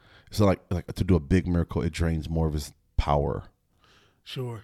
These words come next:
Speaker 1: You know, he's not a battery.
Speaker 2: Sure.
Speaker 1: You know, he's
Speaker 2: Yeah.
Speaker 1: not us. He do-, he doesn't get tired.
Speaker 2: Yeah.
Speaker 1: You know, he
Speaker 2: Yeah.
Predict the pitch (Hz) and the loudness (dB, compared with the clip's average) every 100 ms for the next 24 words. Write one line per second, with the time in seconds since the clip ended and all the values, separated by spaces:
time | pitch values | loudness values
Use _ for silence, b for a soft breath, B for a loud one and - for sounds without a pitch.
0 | - 90 85 80 76 76 95 90 90 85 | -2 2 2 2 -2 -2 0 2 2 2
1 | 73 80 80 80 78 76 73 _ 90 80 | 2 2 2 0 -2 -4 -10 _ -2 0
2 | 80 87 92 87 85 80 90 85 90 92 | 2 2 4 4 2 2 0 0 2 4
3 | 90 87 90 - 76 76 - - - 117 | 4 4 2 4 2 0 -4 -10 -18 -14
4 | 117 107 - _ _ _ _ _ _ _ | -12 -14 -20 _ _ _ _ _ _ _
5 | _ - 90 80 82 | _ -2 0 2 2